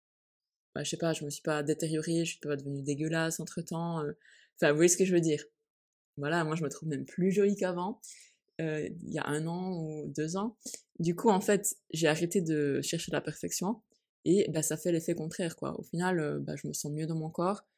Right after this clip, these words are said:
Euh, ça veut pas dire qu'il faut se laisser aller et puis devenir dégueulasse et puis c'est ça, euh, arrêter de chercher la perfection, mais pas du tout.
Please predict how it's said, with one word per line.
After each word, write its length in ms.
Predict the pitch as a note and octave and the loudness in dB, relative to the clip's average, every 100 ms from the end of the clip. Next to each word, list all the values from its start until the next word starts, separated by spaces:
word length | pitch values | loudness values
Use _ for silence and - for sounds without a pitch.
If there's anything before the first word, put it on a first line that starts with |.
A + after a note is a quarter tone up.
| _ _ _ - | _ _ _ -6
Euh, 540 | D#3+ D3+ C#3+ C#3+ C#3+ D3+ D#3+ _ _ _ _ _ _ - - F3 | -2 0 0 -2 -2 -6 -10 _ _ _ _ _ _ -20 -16 -6
ça 140 | E3 | -2
veut 80 | D3+ | 2
pas 140 | D#3 | 2
dire 220 | D3+ E3 | 0 -2
qu'il 320 | - D3 D3 C#3+ | -4 -4 -2 -4
faut 100 | D#3 | -4
se 140 | - | -4
laisser 240 | C#3+ - D3+ | -2 -2 -4
aller 200 | D3+ D#3 | -2 -4
et 40 | |
puis 140 | - | -6
devenir 300 | E3+ C#3+ D#3+ E3 | -12 -8 -8 -6
dégueulasse 520 | C#3 C#3+ E3+ F3 - | -2 0 0 -2 -4
et 40 | |
puis 120 | D#3+ - | -4 -4
c'est 100 | - | -4
ça, 320 | - F3 F3 | -6 -8 -6
euh, 180 | - - - _ _ - | -8 -10 -12 _ _ -10
arrêter 320 | D#3+ E3 D#3+ | -4 -2 -2
de 60 | - | -4
chercher 300 | E3+ - D3 | -4 -4 -4
la 100 | - | -4
perfection, 420 | D3 D#3+ - D#3+ | -6 -8 -8 -8
mais 160 | C#3+ - - | -8 -10 -12
pas 140 | E3+ | -8
du 220 | D3+ E3 | -4 -6
tout. 260 | E3 F#3+ | -4 -2